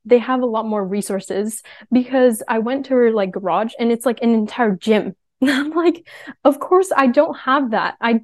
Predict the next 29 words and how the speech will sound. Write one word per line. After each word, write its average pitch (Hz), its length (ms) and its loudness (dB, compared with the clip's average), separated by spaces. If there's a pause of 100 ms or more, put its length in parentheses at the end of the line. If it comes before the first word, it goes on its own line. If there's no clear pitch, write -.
I 254 100 2
don't 262 300 0
get 247 240 -2
that, 214 160 -4
like, 190 240 -4 (260)
advantage, 202 560 -2
I 285 120 4
guess." 330 420 -4 (500)
So 302 360 2
it's 262 200 -2
kind 294 180 -4
of 320 120 -4
surprising 226 580 -4
to 220 100 -8
see 214 300 -6
how - 300 -8
much, 220 340 -6
like, - 320 -8 (380)
yeah, 220 340 -2 (160)
your 202 200 0
wealth 202 340 -6
kind 220 280 -4
of, 202 140 -4
like, - 340 -4 (120)
improves 220 640 0
your 202 420 0
chances 202 640 -6
and 196 120 -6
opportunities. 202 840 -6